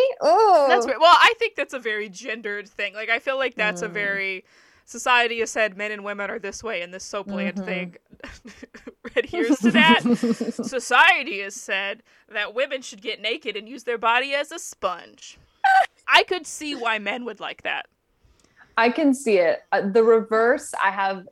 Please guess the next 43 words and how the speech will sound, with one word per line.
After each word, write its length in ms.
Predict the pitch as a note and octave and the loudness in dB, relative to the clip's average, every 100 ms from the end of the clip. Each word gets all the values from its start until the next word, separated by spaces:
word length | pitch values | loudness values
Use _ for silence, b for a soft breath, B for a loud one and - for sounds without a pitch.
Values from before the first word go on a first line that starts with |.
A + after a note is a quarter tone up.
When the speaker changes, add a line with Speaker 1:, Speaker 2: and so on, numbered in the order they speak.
| _ F3 | _ -12
Speaker 1:
zero 680 | E3+ E3+ F3 G3 F#3+ E3+ D#3+ | -10 -8 -2 0 2 2 0
interest. 600 | D#3+ D#3+ - - - - | -4 -8 -12 -12 -18 -16
Speaker 2:
Yeah, 80 | D4+ C#5+ A#4+ C#4 | -8 -4 -4 -4
well, 280 | E4+ D#4+ - - | -2 -2 -4 -12
especially 460 | - - C5+ - C5 A#4+ | -16 -10 -10 -8 -10 -10
'cause, 160 | G#4 | -12
like, 140 | G#4 F#4+ | -12 -14
it's 140 | - | -18
weird. 240 | D4 F4+ - | -14 -12 -10
I 100 | B3+ | -10
mean, 280 | C#4+ C4+ A3 _ _ | -10 -14 -16 _ _
generally 440 | A#3+ D4+ E4+ D#4+ C#4 | -16 -12 -10 -12 -12
men 240 | A3+ A3+ | -12 -12
are 120 | A3+ G3 | -12 -12
larger 380 | F#3 A3 B3+ | -12 -12 -14
than 220 | B3 B3 B3 | -18 -16 -16
women. 340 | C4 B3+ B3 - | -14 -14 -14 -16
I 80 | |
don't 160 | B3 B3+ | -20 -20
know. 100 | C4+ | -18
I 60 | A#3+ | -18
feel 140 | C4+ | -16
like 120 | D4 C4+ | -18 -12
that, 340 | B3+ - _ _ _ B3 | -12 -14 _ _ _ -6
that 180 | C#4 A3 | -4 -4
also 260 | A#3+ D4+ | -6 -10
makes 200 | C#4+ C#4 | -16 -16
it 100 | D4+ | -18
weird 240 | A#3+ C4+ C4 | -20 -20 -18
'cause 80 | B3 | -20
I 40 | |
feel 120 | A#3 | -18
like 80 | C#4 | -18
I'm 80 | B3 | -18
just 140 | A#3 | -20
being 140 | C#4 A3 | -20 -20
crushed. 640 | - F#3+ A3 - - - _ _ _ _ _ _ _ _ _ | -14 -8 -8 -10 -18 -20 _ _ _ _ _ _ _ _ _
<laughs> 80 | - | 0
Speaker 1:
I 380 | - - - B3 | 0 0 -4 -6
Speaker 2:
I 40 | |
Speaker 1:
just, 140 | - F4 F4 - | -6 -4 -6 -2
Speaker 2:
don't 20 | |
Speaker 1:
like, 420 | G4+ G4 - | -2 -2 -4